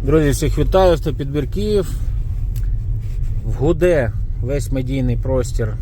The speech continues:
всі соцмережі про відставку Залужного. Правда, трошки розбавила нагорода Залужного, е,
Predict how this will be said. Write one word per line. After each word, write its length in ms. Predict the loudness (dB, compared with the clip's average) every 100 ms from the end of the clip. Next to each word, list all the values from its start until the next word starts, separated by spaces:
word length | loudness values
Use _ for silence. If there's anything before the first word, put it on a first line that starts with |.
| -4 -2
всі 260 | -2 -2 0
соцмережі 640 | 0 0 0 0 0 0
про 420 | 0 0 0 0
відставку 520 | -2 -2 0 0 0
Залужного. 600 | 2 0 0 0 0 0 0 -2 -2 -2 -2 -2 -2 -2 -2 0 -2 -2 -2
Правда, 320 | 0 2 2
трошки 360 | 2 2 0 0
розбавила 580 | 0 2 2 4 2 2
нагорода 600 | 0 2 2 2 2 0
Залужного, 680 | 0 0 0 0 0 0 -2
е, 680 | -4 -4 -4 -4 -4 -2